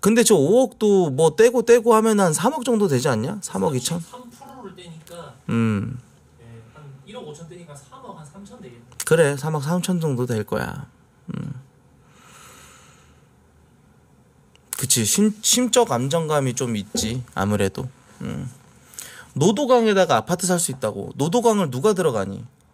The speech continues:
Speaker 1: 어떤 생각머리 없는 녀석이 노도강에 들어가니? 노도강에 들어갔다가 못 빠져나오려고 그러니? 응. 누가 노도강에 들어가.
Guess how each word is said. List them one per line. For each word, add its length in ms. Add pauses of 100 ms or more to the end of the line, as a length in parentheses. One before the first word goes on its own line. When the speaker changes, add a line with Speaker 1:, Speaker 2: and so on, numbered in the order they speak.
(140)
Speaker 1:
어떤 340
생각머리 600
없는 260
녀석이 360
노도강에 520
들어가니? 640 (520)
노도강에 500
들어갔다가 880
못 240
빠져나오려고 680
그러니? 400 (880)
응. 420 (2250)
누가 240
노도강에 480
들어가. 720